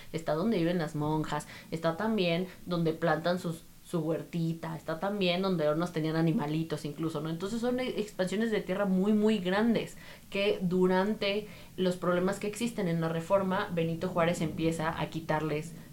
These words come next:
cosas a la iglesia, ¿no? No, lo que pasa es que, haz de cuenta, se queda con el convento,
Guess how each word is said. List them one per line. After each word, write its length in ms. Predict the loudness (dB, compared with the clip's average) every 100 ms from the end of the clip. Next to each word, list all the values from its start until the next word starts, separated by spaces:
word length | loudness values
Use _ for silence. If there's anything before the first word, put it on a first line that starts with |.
| -18 -14 -2
cosas 340 | 0 2 0
a 80 | 0
la 120 | 0
iglesia, 380 | 0 -2 -2 -2
¿no? 160 | 0
No, 200 | 2 2
lo 120 | 4 2
que 100 | 4
pasa 440 | 4 4 2 0 -2 -12 -16 -16 -16 -8
es 160 | -4 -2
que, 80 | -2
haz 80 | -2
de 80 |
cuenta, 340 | -2 -2 0 0
se 200 | -2 0
queda 260 | 4 4
con 140 | 4 4
el 120 | 4
convento, 600 | 2 2 2 4 2 2